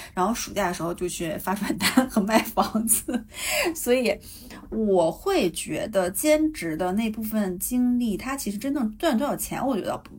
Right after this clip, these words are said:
可能是，是其次。当然赚钱，呃，赚来的钱我其实是给父母买了一些东西的啊，然后就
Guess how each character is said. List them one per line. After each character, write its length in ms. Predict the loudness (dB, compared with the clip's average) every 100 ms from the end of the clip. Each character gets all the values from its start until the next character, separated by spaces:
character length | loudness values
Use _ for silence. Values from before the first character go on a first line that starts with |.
| -16
可 140 | -12
能 160 | -10 -8
是， 100 | -6
是 360 | -6 -4 -4 -4
其 220 | -4 -4
次。 120 | -2
当 120 | 0
然 120 | 2
赚 180 | 2 0
钱， 300 | 0 -4 -6 -10 -18 -20 -20 -8
呃， 140 | -4
赚 160 | 2 4
来 60 |
的 80 | 4
钱 340 | 2 0 2 0
我 260 | 0 -2
其 160 | -4 -4
实 80 | -2
是 280 | -2 -4 -6
给 220 | -8 -8 -8
父 220 | -4 -4
母 180 | -4 -6
买 220 | -8 -8
了 80 | -6
一 40 |
些 120 | -6
东 260 | -4 -2 -2
西 140 | -4
的 80 | -8 -10 -16 -16
啊， 160 | -12 -10
然 100 | -6
后 320 | -4 -4 -6 -12 -12
就 160 | -8